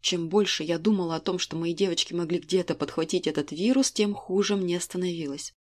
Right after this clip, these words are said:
Если оставаться в больнице, то у меня банально может не хватить денег на всё лечение.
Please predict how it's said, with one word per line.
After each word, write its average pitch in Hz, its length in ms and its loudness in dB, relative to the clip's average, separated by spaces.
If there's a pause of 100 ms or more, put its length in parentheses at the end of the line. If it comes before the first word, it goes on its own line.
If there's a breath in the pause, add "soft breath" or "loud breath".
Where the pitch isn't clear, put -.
(600)
Если 147 340 -4
оставаться 156 540 -6
в 147 80 -8
больнице, 147 560 -2
то 180 140 -4
у 175 60 2
меня 180 260 0
банально 175 500 0
может 185 300 -2
не 175 60 -2
хватить 170 400 -2
денег 190 340 0
на 180 100 4
всё 196 220 2
лечение. 160 560 0